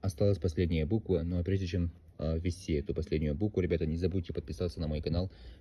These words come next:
под названием "Саид Рагимов". Ссылка будет в описании, потому что вся эта информация в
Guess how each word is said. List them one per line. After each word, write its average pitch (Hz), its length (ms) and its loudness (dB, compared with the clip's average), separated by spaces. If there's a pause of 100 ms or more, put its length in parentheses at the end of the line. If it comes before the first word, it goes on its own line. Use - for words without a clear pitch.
под 80 120 -2
названием 85 480 2
"Саид 82 320 0
Рагимов". 80 440 0 (120)
Ссылка - 400 -2
будет 90 200 0
в - 40 -4
описании, 76 420 0
потому 80 200 -2
что 85 240 0 (420)
вся - 240 2
эта 92 200 2
информация 85 600 2
в 78 60 -10